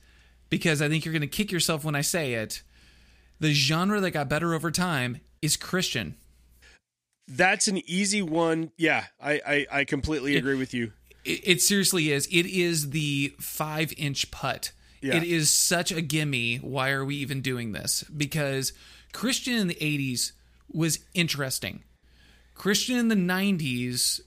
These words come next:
Speaker 1: was canned. Christian in the two thousands, early two thousands, was really exploratory.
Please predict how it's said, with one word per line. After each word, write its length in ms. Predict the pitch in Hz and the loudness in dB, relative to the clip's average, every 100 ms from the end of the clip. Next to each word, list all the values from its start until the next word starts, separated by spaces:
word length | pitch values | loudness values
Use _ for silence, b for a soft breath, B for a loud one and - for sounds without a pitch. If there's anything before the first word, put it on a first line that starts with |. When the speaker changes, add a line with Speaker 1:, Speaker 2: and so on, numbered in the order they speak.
| - | -10
Speaker 1:
was 580 | 151 143 151 143 139 127 | -6 -2 0 0 0 -2
canned. 680 | - - 156 139 120 104 139 _ _ - _ - | -6 -4 -2 -2 -4 -6 -8 _ _ -20 _ -16
Christian 460 | - 214 - 220 196 | -2 0 2 0 0
in 160 | 180 | 0
the 80 | 165 | -2
two 280 | 151 - 170 | -2 -2 -2
thousands, 680 | - 180 185 190 156 135 - | -2 -4 -2 0 0 -2 -4
early 320 | 175 185 175 | -2 0 0
two 200 | - 147 | 0 -2
thousands, 680 | 143 131 135 131 127 123 - b b - | -2 -2 -2 -4 -4 -6 -6 b b -6
was 320 | 147 165 139 | 0 0 0
really 480 | 139 170 220 208 185 | -2 0 0 -2 -4
exploratory. 1300 | 143 - - - 156 170 156 135 - 104 90 104 | -2 0 0 -2 -4 -2 -4 -4 -6 -6 -6 -8